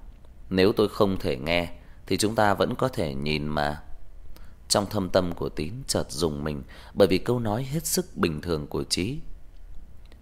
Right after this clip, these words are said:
"Vậy thay vì tôi ra câu hỏi, anh trả lời câu hỏi của tôi đi." "Lúc đó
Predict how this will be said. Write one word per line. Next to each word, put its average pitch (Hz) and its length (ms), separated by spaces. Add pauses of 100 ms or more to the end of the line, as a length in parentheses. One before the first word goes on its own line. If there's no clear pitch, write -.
"Vậy 73 440 (160)
thay 101 180
vì 76 280
tôi 87 200
ra 87 120
câu 87 220
hỏi, 80 240 (520)
anh 98 140
trả 85 140
lời 73 140
câu 92 160
hỏi 90 180
của - 120
tôi 85 180
đi." 87 200 (1200)
"Lúc - 160
đó 82 340